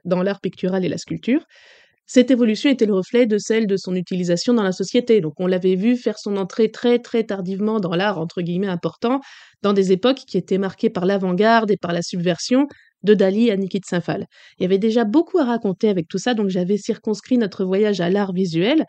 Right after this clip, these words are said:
parce que le tarot est un support visuel avec des significations qui passent par l'image. Mais il n'est pas que cela, c'est aussi un support narratif, parce que quand on lit les cartes ensemble, on s'en sert pour créer des histoires.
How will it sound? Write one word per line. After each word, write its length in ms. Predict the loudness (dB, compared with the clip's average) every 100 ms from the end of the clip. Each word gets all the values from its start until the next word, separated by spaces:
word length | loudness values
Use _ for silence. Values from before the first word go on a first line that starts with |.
| _ _ _ _
parce 180 | -8 -4
que 80 | 2
le 140 | 2
tarot 240 | 2 0 0
est 120 | 0
un 60 | -2
support 340 | -6 0 0
visuel 480 | 2 0 2 0 0
avec 220 | -4 -4
des 80 | -4
significations 680 | -2 -4 -4 -2 -2 0 0
qui 120 | 0
passent 220 | -4 -6
par 140 | -6 -2
l'image. 380 | -2 -2 -6 -16 _ _ _ _ _
Mais 340 | 2 2 2 _
il 140 | -6 -4
n'est 100 | -2
pas 180 | 0 0
que 160 | 0
cela, 380 | -2 -2 -2 -4
c'est 180 | -8 -6
aussi 300 | -6 0 0
un 60 | 0
support 400 | -4 -4 -2 0
narratif, 640 | 0 -2 -4 0 0 0 _ _ _ _
parce 140 | -4
que 80 | -4
quand 320 | 0 -2 2
on 80 | 2
lit 220 | 6 6
les 160 | 4 0
cartes 340 | -2 -4 -6
ensemble, 520 | -8 -2 2 2 0 -6 _
on 80 | -8
s'en 200 | -6 -6
sert 260 | -4 -4 -2
pour 180 | -6
créer 380 | -6 -4 0 2
des 180 | 2 -2
histoires. 480 | -4 -6 -10 -12